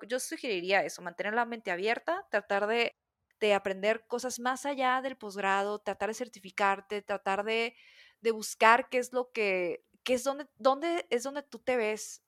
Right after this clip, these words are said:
¿no? A largo plazo trabajando, para empezar a trabajar en tu currículum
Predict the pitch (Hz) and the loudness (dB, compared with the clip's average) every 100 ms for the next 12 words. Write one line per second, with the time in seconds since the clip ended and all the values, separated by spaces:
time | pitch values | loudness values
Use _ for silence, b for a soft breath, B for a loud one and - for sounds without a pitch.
0 | _ 208 226 220 180 185 208 208 180 - | _ -8 -4 -2 -2 -4 -4 0 0 -2
1 | - - _ _ _ - 190 170 175 170 | -16 -20 _ _ _ -6 -6 -4 -6 -8
2 | - - - 196 185 185 _ _ 202 196 | -14 -18 -4 -2 -2 -4 _ _ -12 -8
3 | - 196 208 233 202 180 185 185 190 - | 0 2 2 2 0 0 -2 -4 -10 -12
4 | 190 196 208 214 185 180 | -8 -8 -8 -10 -10 -14